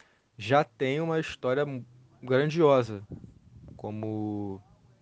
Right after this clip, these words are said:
uma sociedade poliesportiva, né?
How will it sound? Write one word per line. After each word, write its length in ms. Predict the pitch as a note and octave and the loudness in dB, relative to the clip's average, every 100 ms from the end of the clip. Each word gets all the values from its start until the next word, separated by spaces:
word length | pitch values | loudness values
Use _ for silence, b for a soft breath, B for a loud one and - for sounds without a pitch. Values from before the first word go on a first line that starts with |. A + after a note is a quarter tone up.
| _ _ _ _ _ _ _ _ - | _ _ _ _ _ _ _ _ -12
uma 220 | G#2 B2 | -8 -6
sociedade 1000 | E3 - F#3+ D#3+ D#3 E3 D#3+ E3+ D3+ B2 - | -8 -6 -2 2 4 2 2 0 2 0 0
poliesportiva, 920 | C#3+ C#3 C3+ - C3+ G#2 A#2 F#2+ E2 - - | 0 2 0 -2 -6 -6 -6 -6 -8 -12 -12
né? 220 | G#2 G#2+ | -10 -12